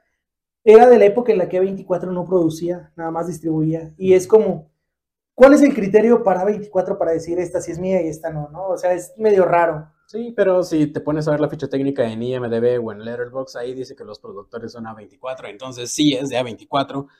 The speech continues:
Speaker 2: los mismos créditos de la película te lo dicen, así que chupen la página de A veinticuatro punto com.
Speaker 1: Y, pues, básicamente la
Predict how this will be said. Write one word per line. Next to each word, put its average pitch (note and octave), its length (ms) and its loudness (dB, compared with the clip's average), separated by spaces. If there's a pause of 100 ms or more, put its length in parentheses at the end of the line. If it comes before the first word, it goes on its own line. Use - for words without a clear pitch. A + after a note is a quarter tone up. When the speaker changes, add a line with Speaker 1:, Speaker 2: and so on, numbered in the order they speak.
(120)
Speaker 2:
los A#2+ 240 -6
mismos D#3+ 400 0
créditos C#3+ 440 -2
de A2 80 -4
la G#2+ 120 -4
película A#2+ 320 -10
te - 80 -18
lo G#2 80 -12
dicen, C#3 380 -10 (320)
así A#2 240 -10
que A#2 480 -2 (240)
chupen C#3 320 -4
la G2 260 -4
página A2+ 380 -8
de F#2+ 100 -6
A G#2 80 -8
veinticuatro G2+ 560 -12
punto G2 200 -16
com. F#2 180 -20 (120)
Speaker 1:
Y, G#3 440 0 (320)
pues, A3 300 4
básicamente A#3+ 640 4
la G#3 340 2